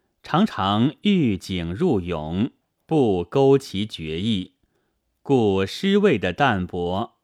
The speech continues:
往往叫人可意会而不可言传。这首《舟中望晓》就记录着他约在开元十五年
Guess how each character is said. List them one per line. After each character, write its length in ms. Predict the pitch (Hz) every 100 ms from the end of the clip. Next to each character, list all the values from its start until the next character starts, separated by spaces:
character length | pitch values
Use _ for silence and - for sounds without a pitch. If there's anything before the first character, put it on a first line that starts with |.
| -
往 380 | 104 117 147 226
往 260 | 135 87
叫 240 | 90 165 120
人 520 | 90 90 98 127 156
可 320 | - - 101 113
意 200 | 196 147
会 520 | 101 202 165 92 85
而 180 | - 98
不 160 | 107 117
可 220 | - 92
言 320 | 82 87 98
传。 480 | 131 - 80 87 117 _ _ _ _ _ _ _ _ _ _
这 120 | -
首 460 | 139 - 107 101 107
《舟 300 | - 196 190
中 280 | 185 170 170
望 280 | 185 127 92
晓》 400 | - 87 76 85 - _ _ _ _ _
就 280 | - 98 92
记 240 | - 127
录 180 | 107 95
着 380 | 87 82 80 - _ _ _ _ _
他 380 | - 85 85 -
约 160 | 117 113
在 340 | 104 87 85
开 280 | - - 143
元 220 | 107 104
十 220 | - -
五 220 | 196 104
年 460 | 76 80 78 90 -